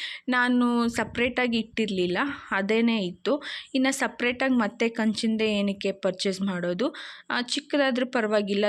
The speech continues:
ದೇವ್ರಿಗಂತ ಮಾತ್ರ ತಾನೇ ಯೂಸ್ ಮಾಡೋದು ಅಂತ ಹೇಳಿಬಿಟ್ಟು ಸಣ್ಣ ಬಟ್ಲೆ ತಗೊಂಡು ಬಂದೆ. ಇನ್ನು ನಾನು ಯಾವುದೇ ವಸ್ತುನ,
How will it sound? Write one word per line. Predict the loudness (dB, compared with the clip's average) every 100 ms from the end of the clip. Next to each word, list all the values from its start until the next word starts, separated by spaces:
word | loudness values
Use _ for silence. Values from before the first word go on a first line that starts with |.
| 2
ದೇವ್ರಿಗಂತ | 2 4 2 0 -2 -2 -4
ಮಾತ್ರ | -4 -6 -4 -4
ತಾನೇ | -2 -4 -2
ಯೂಸ್ | 0 0 0
ಮಾಡೋದು | -2 -4 -4 -4 -6
ಅಂತ | -6 -6 -4
ಹೇಳಿಬಿಟ್ಟು | -4 -6 -6 -4 -4
ಸಣ್ಣ | -4 -4 -2 -2
ಬಟ್ಲೆ | -2 -4 -4 -6
ತಗೊಂಡು | -4 -4 -4 -6
ಬಂದೆ. | -6 -4 -4 -4 -12 -16 -16 -16 -18 -20 0
ಇನ್ನು | 4 4 4
ನಾನು | 4 4 4 0 -6 -2
ಯಾವುದೇ | 0 2 2 4 2 2 0
ವಸ್ತುನ, | 0 0 -4 -2